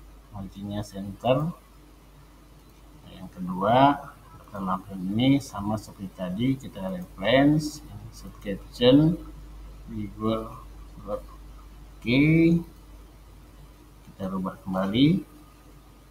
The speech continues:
Sama seperti atas, daftar lampiran dua. Sini kita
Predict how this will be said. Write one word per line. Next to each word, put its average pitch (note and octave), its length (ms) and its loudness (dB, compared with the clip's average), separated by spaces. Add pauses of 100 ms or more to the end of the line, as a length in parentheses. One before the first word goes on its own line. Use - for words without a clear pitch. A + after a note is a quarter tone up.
(800)
Sama G#2+ 400 -2
seperti - 400 -12
atas, C3+ 640 -2 (720)
daftar F3 960 0 (1300)
lampiran B2 880 -2 (1040)
dua. - 160 -6 (2250)
Sini A2+ 560 0 (160)
kita G2+ 320 -6